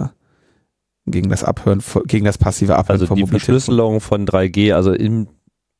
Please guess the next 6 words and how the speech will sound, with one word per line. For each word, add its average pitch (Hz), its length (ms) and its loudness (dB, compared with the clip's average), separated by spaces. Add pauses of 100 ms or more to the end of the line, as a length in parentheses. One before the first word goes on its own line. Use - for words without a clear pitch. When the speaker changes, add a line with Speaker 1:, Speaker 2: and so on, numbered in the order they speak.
(640)
Speaker 1:
Im, 165 320 4
Speaker 2:
im 135 80 -2
Speaker 1:
äh, 123 80 2
Speaker 2:
U-M-T-S-Standard 120 1600 0
die 104 320 0
dort 104 600 0